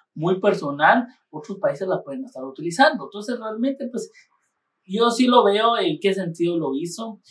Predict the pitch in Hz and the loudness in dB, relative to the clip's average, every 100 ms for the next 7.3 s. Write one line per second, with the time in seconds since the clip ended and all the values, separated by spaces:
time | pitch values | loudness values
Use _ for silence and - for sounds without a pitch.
0 | _ _ - 220 214 190 196 196 175 180 | _ _ -6 -2 4 4 4 0 -4 -4
1 | 202 220 214 - _ - 175 175 180 185 | 0 2 2 -4 _ -12 -8 -6 -6 -6
2 | 190 - 151 151 165 147 151 151 147 160 | -8 -8 -12 -12 -10 -6 -2 -2 -4 -6
3 | 156 - 139 120 - 147 175 175 165 - | -8 -6 -6 -8 -12 -6 -6 -6 -10 -12
4 | - 147 147 190 - _ _ _ 139 156 | -12 -10 -10 -12 -16 _ _ _ -6 -6
5 | - 131 131 - 147 180 165 139 185 185 | -6 -10 -10 -10 -10 -8 -8 -8 -8 -8
6 | 131 135 - 220 214 - _ _ _ 139 | -4 -4 -4 -6 -10 -12 _ _ _ -2
7 | 131 175 214 | 4 6 4